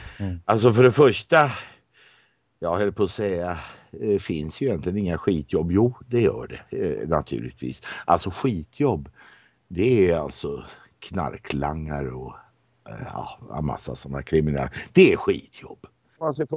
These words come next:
Speaker 2: hand-, hantverkare, städjobb och så vidare. Det är jobb, det är, det är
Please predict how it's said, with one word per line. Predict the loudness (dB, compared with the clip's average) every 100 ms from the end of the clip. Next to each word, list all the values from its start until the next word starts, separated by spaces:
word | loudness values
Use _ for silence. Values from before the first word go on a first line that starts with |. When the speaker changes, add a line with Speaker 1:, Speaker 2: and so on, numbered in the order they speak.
| 0 2 0
Speaker 2:
hand-, | 4 4 4 0
hantverkare, | 0 0 0 -2 -2 -2 -4 -4
städjobb | -4 0 0 2 0 0
och | -4
så | -4
vidare. | 2 4 4 0 -16 -18 -20 -20 _ _
Det | 0 6 8
är |
jobb, | 8 6 4
det | 0 -2 -4
är, | -6
det |
är | -6